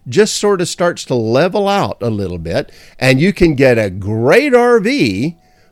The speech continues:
for a great price that's depreciation stable at that point.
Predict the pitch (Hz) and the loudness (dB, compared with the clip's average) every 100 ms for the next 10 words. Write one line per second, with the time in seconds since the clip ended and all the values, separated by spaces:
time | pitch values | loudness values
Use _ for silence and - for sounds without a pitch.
0 | _ - 175 156 151 - 131 117 104 113 | _ 2 6 8 8 6 2 0 -2 2
1 | 147 190 - - 160 113 85 92 - - | 4 4 0 -2 0 0 -4 -8 -12 -16
2 | _ _ _ _ 110 131 131 - - - | _ _ _ _ 2 4 4 0 -8 -10
3 | - 131 - 175 170 - 139 151 170 - | -6 -6 -4 -2 -2 -2 2 4 2 -2
4 | 113 107 101 - _ - - - 123 110 | -4 -4 -8 -12 _ -14 -12 -2 0 0
5 | 80 71 - _ _ 101 87 95 90 - | -4 -12 -16 _ _ -12 -10 -8 -10 -8
6 | - 120 73 | -4 -4 -4